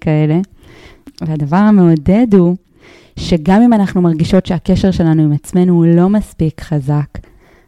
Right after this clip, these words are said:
אז תמיד אפשר לשפר אותו. אז היום ארגנתי לי ולכן כמה טיפים שיעזרו לנו להיות יותר קרובות לעצמנו, ואז כשיהיו לנו שאלות שנרצה לתת עליהן תשובות, יהיה לנו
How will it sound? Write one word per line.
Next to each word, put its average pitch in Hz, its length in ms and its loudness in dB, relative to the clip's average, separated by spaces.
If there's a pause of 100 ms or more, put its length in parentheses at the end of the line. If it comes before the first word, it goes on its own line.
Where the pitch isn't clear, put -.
(200)
אז 156 280 -8
תמיד 156 500 0 (360)
אפשר 147 400 -6 (300)
לשפר 156 520 -6 (100)
אותו. 165 180 -10 (920)
אז 151 200 -4
היום 208 440 2
ארגנתי 170 580 -2
לי 165 300 0 (160)
ולכן 165 580 -2
כמה 180 280 -2
טיפים 180 300 -4
שיעזרו 156 420 -2
לנו 185 260 2
להיות 160 220 0
יותר 160 240 -2
קרובות 151 380 -2
לעצמנו, 151 560 -2 (760)
ואז 202 540 0
כשיהיו 175 300 0
לנו 190 200 2
שאלות 170 480 0
שנרצה 160 360 -2
לתת 175 240 0
עליהן 160 240 2
תשובות, 175 600 -2
יהיה 175 180 0
לנו 180 200 2